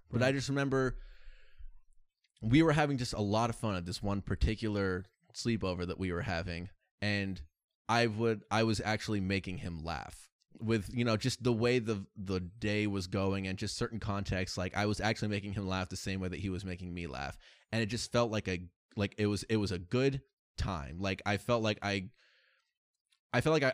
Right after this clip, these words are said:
Speaker 1: understood more about what was making him laugh specifically. And then I remember for the next two weeks,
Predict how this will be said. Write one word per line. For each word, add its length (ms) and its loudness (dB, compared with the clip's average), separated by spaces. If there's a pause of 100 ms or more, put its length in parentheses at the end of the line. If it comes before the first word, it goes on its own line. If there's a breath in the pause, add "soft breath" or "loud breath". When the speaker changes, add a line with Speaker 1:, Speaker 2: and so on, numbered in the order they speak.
Speaker 1:
understood 500 0
more 320 4
about 320 0
what 200 0
was 160 -2
making 280 -6
him 240 -4
laugh 200 -8
specifically. 680 -10 (240)
And 120 0
then 120 4
I 80 2
remember 360 0
for 120 -2
the 80 2
next 320 -4
two 160 0
weeks, 480 -2